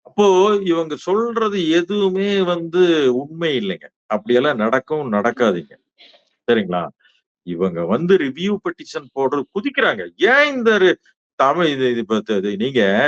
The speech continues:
தென் மாநி-, இதுல இன்னொரு விஷயம் இருக்குங்க. தென் மாநிலங்கள்ல எந்த தலைவரும் இதை எதிர்க்கலைங்க. இப்ப வட மாநிலங்கள்ல தான் எதிர்க்கிறாங்க நிறைய பேர்.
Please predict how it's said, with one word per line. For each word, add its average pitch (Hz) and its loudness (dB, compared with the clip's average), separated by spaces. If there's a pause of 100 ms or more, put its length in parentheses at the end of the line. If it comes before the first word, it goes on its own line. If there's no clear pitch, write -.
(140)
தென் 170 -2
மாநி-, 185 2 (120)
இதுல 151 2
இன்னொரு 190 2
விஷயம் 180 0
இருக்குங்க. - -20 (2000)
தென் 190 2
மாநிலங்கள்ல 170 4
எந்த 143 2
தலைவரும் 143 0
இதை 127 0
எதிர்க்கலைங்க. 104 -2 (680)
இப்ப 110 0
வட 147 2
மாநிலங்கள்ல 160 2
தான் 165 2
எதிர்க்கிறாங்க 127 0 (680)
நிறைய 117 4
பேர். 113 2